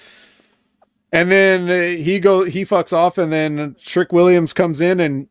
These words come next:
yanks Carmelo Hayes up by the arm, and they have a face-off, and then, uh, Vic Joseph is like, "Something's happening," and then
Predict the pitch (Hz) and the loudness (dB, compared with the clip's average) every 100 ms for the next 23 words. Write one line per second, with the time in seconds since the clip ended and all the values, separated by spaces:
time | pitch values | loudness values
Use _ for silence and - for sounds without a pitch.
0 | _ 147 127 170 180 - - - _ _ | _ -6 0 0 0 -8 -12 -14 _ _
1 | _ _ _ - 160 180 180 160 175 180 | _ _ _ -4 0 4 4 4 2 2
2 | 180 160 160 151 165 196 214 190 151 156 | 0 0 -2 -2 -2 0 -2 -2 0 0
3 | 131 - 165 208 208 190 208 - 160 147 | 0 -6 -2 -2 2 2 2 0 -6 -2
4 | 156 151 151 _ _ _ _ _ _ - | -2 -4 -8 _ _ _ _ _ _ 0
5 | 147 143 127 127 180 - 180 180 240 175 | 2 2 0 0 0 2 2 2 0 -2
6 | 160 139 - 254 262 247 220 247 254 233 | -2 -2 -2 -2 0 -2 2 2 2 -2
7 | 185 143 135 156 170 165 160 | -4 -6 -2 2 2 2 -4